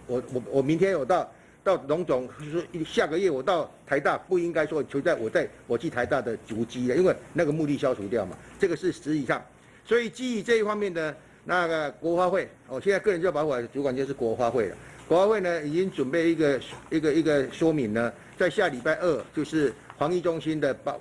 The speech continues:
呃，二十二次、二十三次的报，会议里面，要做一个正式报告，然后对外公布，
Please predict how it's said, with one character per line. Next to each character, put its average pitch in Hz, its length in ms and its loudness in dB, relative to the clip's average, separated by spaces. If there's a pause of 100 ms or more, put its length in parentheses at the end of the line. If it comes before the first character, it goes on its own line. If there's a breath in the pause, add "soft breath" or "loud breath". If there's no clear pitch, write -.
(140)
呃， 143 140 0
二 160 220 4
十 131 180 -2
二 165 160 2
次、 143 160 0
二 127 120 0
十 135 60 2
三 143 160 0
次 143 160 -2
的 131 80 0
报， 151 240 0 (200)
会 180 120 4
议 160 100 2
里 117 100 -2
面， 131 160 -2 (320 loud breath)
要 160 120 2
做 165 160 0
一 156 60 0
个 143 60 0
正 165 180 0
式 147 100 -6
报 135 140 2
告， 127 200 2
然 113 120 -2
后 127 80 0
对 131 140 2
外 117 120 2
公 107 200 -2
布， 127 160 0